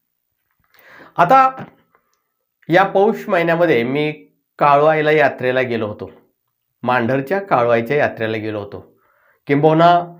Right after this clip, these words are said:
जो काळवाईचा भक्त आहे, तो काळवाईच्या यात्रेला पौष महिन्यात जातच असतो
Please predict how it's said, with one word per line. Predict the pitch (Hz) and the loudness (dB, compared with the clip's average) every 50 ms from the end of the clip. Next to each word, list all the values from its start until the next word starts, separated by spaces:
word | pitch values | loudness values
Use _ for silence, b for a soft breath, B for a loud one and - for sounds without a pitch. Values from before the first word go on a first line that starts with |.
| b b b b b b b b 123 | b b b b b b b b -2
जो | 131 165 160 | 0 0 2
काळवाईचा | 165 165 156 156 160 165 160 160 180 | 2 2 4 4 4 4 2 2 0
भक्त | 170 160 160 160 165 - | 0 0 -2 -4 -2 -2
आहे, | 170 151 151 156 160 165 165 | 0 0 0 -2 -4 -4 -6
तो | 165 165 165 165 170 175 - - | -4 -4 -2 -2 -4 -6 -8 -6
काळवाईच्या | - 151 143 139 143 143 147 143 - 156 | -2 0 0 2 2 0 0 0 0 0
यात्रेला | 151 143 139 - 139 135 135 139 139 143 | 0 0 0 -2 -2 -2 0 0 0 0
पौष | 156 165 - - 139 139 135 135 | -2 -4 -6 -4 -2 -2 -2 -4
महिन्यात | 139 139 131 135 139 135 | -4 -4 -2 -2 -2 -2
जातच | 127 127 120 120 - 127 120 - | -2 -2 -2 -2 -4 -8 -8 -6
असतो | 113 101 - - - 113 117 - _ _ | -8 -10 -10 -12 -18 -18 -18 -20 _ _